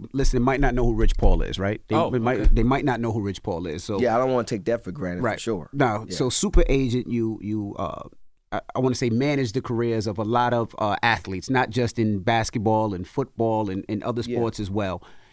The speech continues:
Speaker 1: And you started from Ohio, but you didn't start with, uh, with this on your mind.
Speaker 3: No.
Speaker 1: So let's break down where you came from in Ohio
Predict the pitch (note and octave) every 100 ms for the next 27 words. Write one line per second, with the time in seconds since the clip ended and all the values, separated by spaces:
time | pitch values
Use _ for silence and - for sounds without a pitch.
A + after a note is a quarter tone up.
0 | _ A2 C3 - G#3 G3 E3+ D#3 B2+ B2
1 | G#2 G#2+ F#2 F#2+ B2 F#3+ - F3 - -
2 | F#3 F3 - A#2+ C3 C3 A2+ G#2 G2 -
3 | A#2 D#3 C#3+ B2 A2 G2+ G#2 F2+ D2 -
4 | - - - C3 A#2 - D3 G3 D#3+ F#3+
5 | F3 D#3+ D#3 C3 - A2 D#3+ E3+ F3+ D#3+
6 | D3 - C3+ C3 - C#3+ C3+ C3+ B2+ A#2
7 | A#2 A#2 A#2+